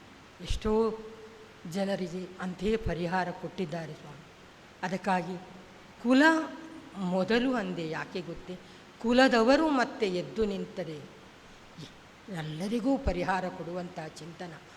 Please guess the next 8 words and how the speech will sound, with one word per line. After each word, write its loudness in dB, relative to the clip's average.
ಆ 4
ಮಹಾತಾಯಿ 2
ಕೊಡುವಳೇನೋ 4
ಎನ್ನುವ -6
ಚಿಂತನದಲ್ಲಿ 2
ಅಂದಿದ್ದೇನೆ. -6
ಯಾಕಂದರೆ -6
ಎಲ್ಲರೂ 4